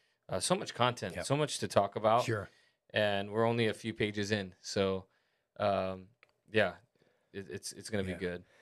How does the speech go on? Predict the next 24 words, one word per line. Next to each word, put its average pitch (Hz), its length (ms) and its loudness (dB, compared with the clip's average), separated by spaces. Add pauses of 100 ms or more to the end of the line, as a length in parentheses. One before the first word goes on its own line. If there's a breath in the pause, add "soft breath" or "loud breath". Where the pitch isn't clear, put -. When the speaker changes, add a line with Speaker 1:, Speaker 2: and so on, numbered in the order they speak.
(280 soft breath)
Speaker 2:
Yeah, 165 200 6
and 170 100 0
just, 196 260 2
we 160 100 2
don't 190 140 6
wanna 180 160 4
sit 160 280 -2
there, 139 400 2
I 127 120 0
mean, 127 360 -4
um, 120 280 -4 (220)
share 165 260 2
with 151 180 -2
you 151 80 -2
guys 135 340 2
and 113 160 -6
make 123 220 -2
you 123 80 -4
feel 123 240 2
like 117 280 0
we're, 113 260 -2
you 113 100 -2
know, 107 260 -2
we're 110 280 -2